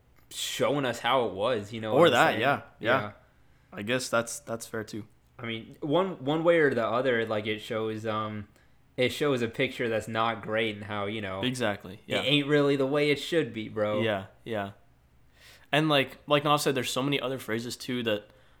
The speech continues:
Speaker 2: like, you and I have definitely used some of these, and
Speaker 1: Oh,
Speaker 2: we've
Speaker 1: for
Speaker 2: had
Speaker 1: sure.
Speaker 2: some of these used at us as well. Like,
Speaker 1: For sure.
Speaker 2: like, boys will be boys.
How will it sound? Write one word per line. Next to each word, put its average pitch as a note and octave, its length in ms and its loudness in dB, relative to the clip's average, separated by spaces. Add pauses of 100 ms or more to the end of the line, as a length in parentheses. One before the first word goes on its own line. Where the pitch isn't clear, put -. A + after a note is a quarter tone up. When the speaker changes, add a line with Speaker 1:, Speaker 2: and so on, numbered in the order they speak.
Speaker 2:
like, G#2+ 180 -4
you D#3 140 4
and A#2 80 0
I C3+ 180 2
have G#2+ 140 -2
definitely G#2 380 -4
used G#2 220 -4
some G2+ 160 -8
of F#2+ 60 -10
these, G#2+ 200 -4
and G2+ 200 -8
Speaker 1:
Oh, C3+ 60 8
Speaker 2:
we've A#2+ 80 4
Speaker 1:
for A#2+ 60 0
Speaker 2:
had G#2+ 100 0
Speaker 1:
sure. G2+ 220 -8 (120)
Speaker 2:
some B2 240 -6
of A#2 60 -8
these A2+ 180 -4
used A#2+ 220 -2
at A2 220 -2
us A#2 200 -2
as G#2+ 140 -8
well. A#2 320 2
Like, G#2 180 -2
Speaker 1:
For - 60 -12
sure. G#2 160 -14 (500)
Speaker 2:
like, C3 220 -4
boys G3+ 300 8
will E3 120 4
be D3 120 6
boys. G2 500 -4